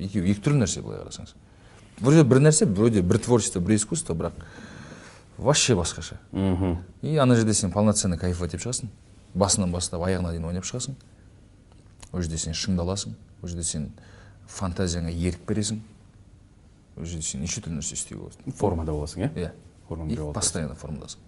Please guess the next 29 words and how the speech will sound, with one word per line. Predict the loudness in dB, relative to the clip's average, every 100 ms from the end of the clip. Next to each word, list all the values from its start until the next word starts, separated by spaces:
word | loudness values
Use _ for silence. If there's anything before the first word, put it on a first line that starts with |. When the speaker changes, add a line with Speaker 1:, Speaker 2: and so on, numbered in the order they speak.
| _ -20 -20 -18 -18 -18 -18 -20 -20 -20 0
Speaker 2:
Көптеген | 0 4 6 6
сенің | 6 4 4
жақын | 4 2 2
достарың | 2 4 4 6 6
да, | 6
әріптестерің | 4 -4 -4 0 2 4
де | 6 6 4 2
той | 6 6 4
жүргізеді. | 0 2 0 0 -6 -20 -20 -20
Сен | -4 2 6
оған | 6 4
қарсысың, | 0 -2 -6 2
өзің | 8 8 6
үшін. | 2 -4 -8 0
Сен | 2 2
қатыспайсың. | 2 -2 2 0 -2 -12 -8
Speaker 1:
Мен | -4 -4
жоқ. | -4 -8 -14 -20 _ _ _ _ _ _ _ _ 2
Speaker 2:
Принцип? | 4 4 2 -14 -20 _ -20 -2
Speaker 1:
Жоқ, | 6 6 6
просто | 0 0 -2
м, | -2 0 -4 -8 -10 -12 -14 -16 -18 -20 -20 -20 -18 -16 -14 -14 0
принцип | 2 2 4
емес, | 2 2 -2
мен, | 2 4 4 2 -2 -4 -6 -10 -4
маған | -4 -2
жат | -2 -2 -2
нәрсе | -2 -4
сияқты. | -8 -12